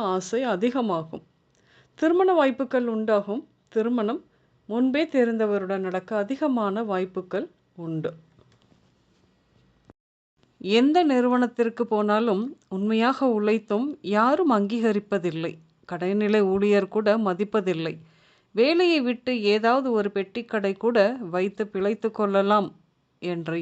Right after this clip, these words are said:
எண்ணம் மனதை நச்சரிக்கும் இன்று. காதலித்து ஜாதி மாறி திருமணம்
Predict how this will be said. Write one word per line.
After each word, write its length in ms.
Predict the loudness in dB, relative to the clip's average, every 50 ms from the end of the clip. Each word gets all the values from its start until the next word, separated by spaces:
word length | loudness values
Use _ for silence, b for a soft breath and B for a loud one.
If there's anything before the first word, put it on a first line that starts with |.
| -2 -2
எண்ணம் 280 | -2 0 0 0 0 0 -2
மனதை 460 | -2 -2 -2 0 0 0 0 0 0 0
நச்சரிக்கும் 720 | 0 -2 -4 -4 -4 -2 -2 0 0 0 -2 -2 -2 0 0
இன்று. 320 | 0 0 -2 -4 -6 -10 -10 _ _ _ _ _ _ _ _ _ _ _ _ _ _ _ _ _ _ _ _ _ _ -6
காதலித்து 640 | 0 2 4 4 4 4 4 2 2 0 0 0 -2 -2 -2 -4 -8 -14
ஜாதி 420 | -6 0 4 4 4 4 2 0
மாறி 300 | 0 0 0 0 0 0
திருமணம் 500 | -2 -2 -4 -4 -2 -2 -2 -2 -2 -2